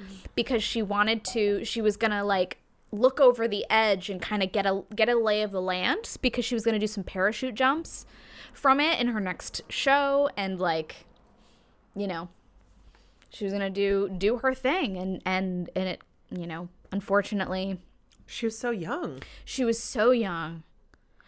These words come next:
Speaker 2: She was so
Speaker 1: And she had
Speaker 2: young.
Speaker 1: accomplished so much
Speaker 2: And she had
Speaker 1: already.
Speaker 2: worked so fucking hard to buy this plane,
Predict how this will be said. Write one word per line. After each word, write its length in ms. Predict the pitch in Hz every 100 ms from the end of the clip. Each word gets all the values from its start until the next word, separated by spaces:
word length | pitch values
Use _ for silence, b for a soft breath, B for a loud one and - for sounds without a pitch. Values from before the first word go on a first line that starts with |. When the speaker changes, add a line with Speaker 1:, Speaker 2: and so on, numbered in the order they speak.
| b -
Speaker 2:
She 160 | -
was 120 | 226
so 160 | - 269
Speaker 1:
And 200 | 285 240
she 80 | 302
had 60 | 269
Speaker 2:
young. 80 | 240
Speaker 1:
accomplished 420 | 277 277 240 -
so 420 | - - 208 214
much 340 | 208 170 -
Speaker 2:
And 140 | 233 247
she 60 |
had 60 | 320
Speaker 1:
already. 120 | 277
Speaker 2:
worked 240 | 233 269 262
so 340 | - 262 233
fucking 380 | 247 269 262 247
hard 340 | 233 214 208 208
to 80 |
buy 200 | 185 165
this 160 | 185 190
plane, 380 | - 208 208